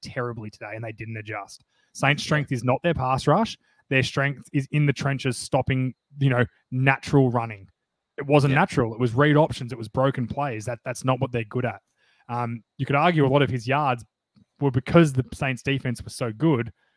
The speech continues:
Speaker 1: he was breaking out and then running with it. So teams will adjust to that, and I think they'll play. But, you know, they're five and six now. The Cowboys are seven and three. So the Cowboys, you know, they're a game up. Am I reading that right? Ten games to eleven games. So the, the Eagles have to have a bye still.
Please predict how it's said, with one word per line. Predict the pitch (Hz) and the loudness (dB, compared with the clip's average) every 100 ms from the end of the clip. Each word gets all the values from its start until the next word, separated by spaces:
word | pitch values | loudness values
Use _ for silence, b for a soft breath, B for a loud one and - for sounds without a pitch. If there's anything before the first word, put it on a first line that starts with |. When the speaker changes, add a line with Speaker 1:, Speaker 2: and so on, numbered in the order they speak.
| _ _ | _ _
Speaker 1:
he | 147 | -2
was | 135 110 | 0 2
breaking | 139 143 123 127 | 2 2 0 0
out | 127 | 0
and | 120 | -2
then | 113 | -2
running | 127 143 117 | 0 0 -2
with | 104 | -6
it. | 104 - | -12 -6
So | 127 123 b b b | -4 -4 b b b
teams | 175 208 208 | 0 2 4
will | 202 | 2
adjust | 131 127 135 - | 2 -2 -2 -4
to | |
that, | 143 | -4
and | 131 | -2
I | |
think | 139 | -4
they'll | 127 113 | -2 -4
play. | 90 123 202 | -4 -2 0
But, | 151 - b b b - | 0 -2 b b b -2
you | |
know, | 147 135 143 | 0 0 0
they're | 156 | -2
five | 151 147 165 202 | -2 -2 0 0
and | 175 | -2
six | - 156 - | -4 -6 -6
now. | 123 113 | -8 -6
The | 113 | -6
Cowboys | 139 151 175 | -4 0 0
are | 151 | 0
seven | - 143 139 | -2 -2 -2
and | 123 | -4
three. | - 113 | -6 -8
So | 117 | -8
the | 131 | -10
Cowboys, | - 151 175 185 135 135 _ - | -4 0 6 6 4 -6 _ -4
you | 123 | -4
know, | 113 | 0
they're | 123 123 | 0 -2
a | 110 | -4
game | 123 123 131 135 135 131 131 - | -6 -2 0 2 2 0 -2 -4
up. | 190 - | -4 -2
Am | 147 | -2
I | 143 | 0
reading | 143 147 151 | 0 0 -2
that | 151 | -2
right? | 156 240 - - | -2 -4 -8 -6
Ten | 135 131 | -4 -2
games | 123 123 123 | -2 -2 -4
to | - 120 | -2 0
eleven | 120 123 123 | 0 -4 -6
games. | 110 107 - | -8 -10 -4
So | 135 | 0
the, | 143 147 | 0 4
the | |
Eagles | 151 175 180 | 4 6 4
have | 165 | 0
to | 135 | -4
have | 131 | -6
a | 120 | -6
bye | 110 117 | -4 -4
still. | 135 - 170 226 | -4 0 2 0